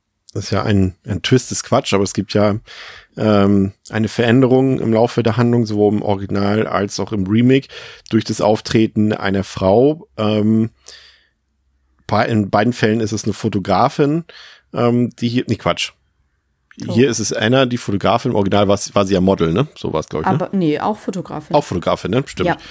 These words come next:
Speaker 2: Ja.
Speaker 1: Ähm, und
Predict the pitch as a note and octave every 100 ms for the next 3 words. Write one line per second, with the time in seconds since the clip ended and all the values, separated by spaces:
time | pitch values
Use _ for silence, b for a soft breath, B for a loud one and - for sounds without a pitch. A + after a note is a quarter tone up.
0 | B B B _ - G#2+ G2 G2 F#2+ -
1 | _ _ _ _ _ - - - _ -
2 | G#2+ G#2 G#2 G#2 - -